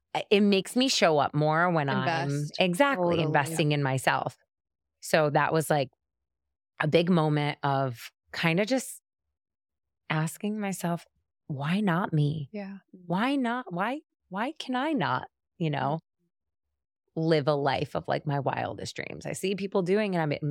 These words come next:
Speaker 1: I admire so many people who are. And I started health coaching with the doctor that my friend introduced me to. And it was, it, it was so great because it helped me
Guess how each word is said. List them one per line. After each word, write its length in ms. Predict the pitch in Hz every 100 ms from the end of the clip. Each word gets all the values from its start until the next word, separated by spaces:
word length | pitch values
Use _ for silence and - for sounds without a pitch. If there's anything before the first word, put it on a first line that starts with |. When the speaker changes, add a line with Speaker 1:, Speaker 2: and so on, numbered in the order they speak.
| -
Speaker 1:
I 40 | 151
admire 460 | 143 151 180 185
so 120 | 175
many 180 | 190 180
people 300 | 180 175 180
who 120 | 170
are. 400 | 170 190 147 151 - _ _ _ _
And 520 | 151 147 143 143 147 - _ _ _ _ _ _ _ _ _ _
I 80 | 180
started 320 | 160 151 156
health 300 | 170 160 143
coaching 680 | - 160 151 175 160 165 170
with 260 | 156 139 139 _ _ -
the 140 | 156
doctor 440 | 151 143 - 160
that 280 | 156 135 - 160
my 180 | 151 147 _ _
friend 340 | 156 143 143 -
introduced 500 | 151 143 160 151 139
me 140 | 165 160
to. 320 | - 180 180
And 160 | 156
it 240 | 156 170 -
was, 420 | 170 165 165 - - _ _ -
it, 140 | - - _ -
it 160 | 196
was 180 | 208 190
so 640 | - - 190 190 226 269 - _ _ _ _ _ _
great 540 | 160 131 135 143 175
because 300 | - - 151
it 120 | 160 - -
helped 440 | - 151 143 -
me 440 | 190 202 208 220